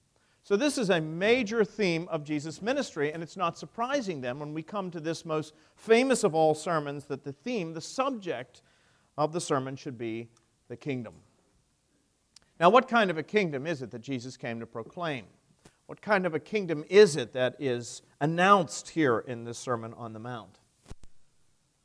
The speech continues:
Well, we need to say first and foremost that it is a spiritual kingdom. Uh, this was something that the disciples didn't always understand. They didn't understand it during the three years of Jesus' ministry, and I'd like to say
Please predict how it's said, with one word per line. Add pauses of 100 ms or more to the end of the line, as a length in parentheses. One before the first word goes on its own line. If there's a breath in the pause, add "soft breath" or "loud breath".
(140)
Well,
we
need
to
say
first
and
foremost
that
it
is
a
spiritual
kingdom. (1000)
Uh,
this
was
something
that
the
disciples
didn't
always
understand. (640)
They
didn't
understand
it
during
the
three
years
of
Jesus'
ministry,
and
I'd
like
to
say